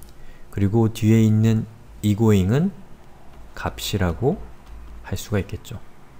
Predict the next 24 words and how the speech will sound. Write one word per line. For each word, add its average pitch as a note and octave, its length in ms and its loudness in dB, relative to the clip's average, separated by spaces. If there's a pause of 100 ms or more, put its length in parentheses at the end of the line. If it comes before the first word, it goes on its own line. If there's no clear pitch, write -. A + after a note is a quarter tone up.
(300)
그래서 G2+ 500 0
요 G2+ 80 -4
이퀄이라고 G2+ 760 2
하는 F#2 200 0
것은 F2 360 0 (480)
값의 - 440 2
이름과 F#2 540 2 (280)
그 - 200 -4
값을 - 580 -2
구분하는 G#2+ 680 0 (360)
구분자가 F2+ 640 -2
되는 E2+ 240 -4
겁니다. F2+ 340 -10 (1300)
이 C3+ 280 6
구분자 A#2+ 680 4
역시도 F#2 560 0 (440)
앞에 G#2+ 320 2
있는 G#2 320 4
요 F#2+ 120 2
물음표라고 G2 1080 0
하는 F#2+ 360 0 (420)
이 G#2+ 120 2
구분자와 G2+ 580 4
마찬가지로 F#2 840 0